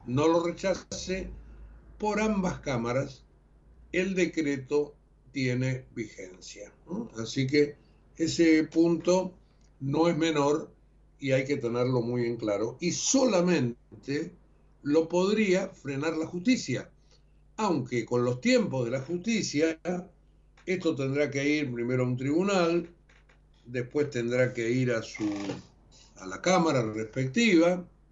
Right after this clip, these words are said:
Siempre hay recusaciones en el medio, siempre hay, em, cosas que van y que vienen, y después, cuando te querés acordar, ya está en la corte.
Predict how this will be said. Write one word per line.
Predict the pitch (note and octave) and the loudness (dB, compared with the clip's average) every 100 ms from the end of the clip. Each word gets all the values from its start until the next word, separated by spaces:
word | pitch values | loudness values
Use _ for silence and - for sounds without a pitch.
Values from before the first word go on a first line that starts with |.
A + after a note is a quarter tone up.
| _ _ _ _ _ _ _ _ _ _ | _ _ _ _ _ _ _ _ _ _
Siempre | - - A3+ A3 F3 B2+ C3+ | -14 -2 2 2 2 -2 -2
hay | C#3+ | -2
recusaciones | B2 A#2 A#2+ B2 B2+ D3 C3+ B2 | -4 -6 -6 -8 -4 -2 -2 -4
en | B2+ | -2
el | C3+ | 0
medio, | F3 G#3+ F#3 D#3+ D#3+ E3+ E3+ - - _ | 2 2 4 6 6 2 -2 -18 -20 _
siempre | - - G#3+ G3+ C#3+ C3+ B2+ | -16 0 2 2 -2 -2 0
hay, | C#3+ C#3+ D3 - _ _ _ _ _ _ | 2 0 -2 -8 _ _ _ _ _ _
em, | A2 G#2 G#2 G2 G2 F2+ F2+ F2 - - - | -14 -12 -12 -12 -12 -12 -12 -14 -16 -20 -8
cosas | D3+ D3+ C3+ C3 | -2 0 0 0
que | A#2+ | 2
van | C3 C#3+ | 4 4
y | D#3+ | 4
que | F#3+ | 4
vienen, | A#3+ A#3+ A3 G#3+ G#3+ - - _ _ _ - | 4 6 4 2 0 -4 -18 _ _ _ -6
y | A#3 | 0
después, | B3 A#3 - A3 A3 - - _ _ _ _ _ | 0 0 0 2 2 -2 -14 _ _ _ _ _
cuando | F3 F3 D#3+ | -4 -2 -2
te | C3+ D3 | -4 -4
querés | D3 F3 F#3 G#3 | -2 0 -2 -4
acordar, | F#3 F3 E3+ F3 | -4 -2 -2 0
ya | E3+ | -2
está | - | -2
en | C#3+ | -4
la | B2 | -4
corte. | A2 F#2 G2 F2 | -6 -6 -14 -18